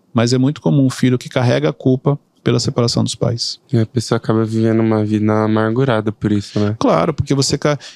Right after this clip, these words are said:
Speaker 1: imagina você carregar uma culpa que você foi o responsável, porque você nasceu, você foi o responsável por algumas coisas. Tem gente, muita gente tem esse sentimento, "Cara,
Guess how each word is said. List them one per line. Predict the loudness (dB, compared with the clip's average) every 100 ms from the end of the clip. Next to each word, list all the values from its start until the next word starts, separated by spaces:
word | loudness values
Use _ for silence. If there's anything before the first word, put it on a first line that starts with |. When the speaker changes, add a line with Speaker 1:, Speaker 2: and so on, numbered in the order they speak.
| -2
Speaker 1:
imagina | 0 2 2 0
você | 0 0
carregar | 0 0 0
uma | 0
culpa | 0 -2 -2
que | 0
você | 0 0 0
foi | 0 0
o |
responsável, | 2 0 -2 0 0 0
porque | -2 0 0
você | 0 0
nasceu, | 0 0 0 0 0 -2 -8 _ _ _ _ _ -6
você | -2 0
foi | 2
o | 0
responsável | 0 -2 0 0 0
por | 0
algumas | 0 0 0
coisas. | -2 -2 -4 -6 -8 _ _ _ _ _ _ _
Tem | 0 2
gente, | 2 2 0
muita | 2 2
gente | 2 2
tem | 0
esse | 0
sentimento, | -2 0 0 0 -2
"Cara, | 0 -2